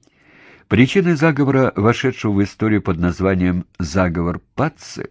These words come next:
послужила экономическая война. Банк Пацци во Флоренции хотел устранить банкиров Медичи от ведения дел папства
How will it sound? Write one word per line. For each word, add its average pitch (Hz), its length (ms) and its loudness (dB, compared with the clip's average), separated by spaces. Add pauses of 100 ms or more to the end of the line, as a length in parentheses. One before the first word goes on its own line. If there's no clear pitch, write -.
(400)
послужила 113 680 -4
экономическая 101 840 -4
война. 67 420 -8 (680)
Банк 160 440 -2
Пацци 139 480 -4
во 117 100 2
Флоренции 120 680 -2
хотел 120 400 -4
устранить 110 680 -4
банкиров 95 720 -4
Медичи 110 840 -4
от 92 280 -6 (100)
ведения 98 580 -2
дел 92 260 -2
папства 104 600 -6